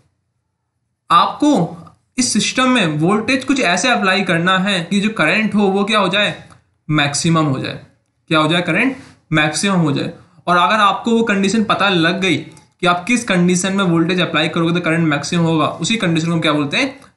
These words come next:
resonance condition, ठीक है? चलो, तो इस चीज़ के बाद थोड़ा सा हम detail में discuss करेंगे इस topic को। तो पहले theory देख लेते हैं थोड़ी सी भी।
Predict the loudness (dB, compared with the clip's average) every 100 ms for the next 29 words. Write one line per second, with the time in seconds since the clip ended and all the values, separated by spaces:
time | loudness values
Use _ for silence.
0 | _ -2 0 0 0 0 -2 -8 -20 _
1 | -2 0 0 -4 -10 -16 -20 _ _ _
2 | _ _ _ _ _ _ -2 -2 -2 -8
3 | -20 _ _ _ -14 -14 -14 _ _ _
4 | _ _ _ _ _ _ _ -18 -6 -4
5 | -2 -2 0 2 0 -2 -10 _ _ _
6 | 0 2 2 -2 -6 -14 _ _ _ _
7 | _ _ _ _ _ _ _ -4 -2 0
8 | 2 2 0 0 0 -2 -4 -2 -2 0
9 | -2 -2 -4 -4 -6 -12 -20 _ _ _
10 | _ _ _ _ _ _ _ _ _ _
11 | _ _ _ _ _ _ _ _ _ _
12 | _ _ _ _ _ _ -4 -2 0 0
13 | 0 2 2 2 0 0 -2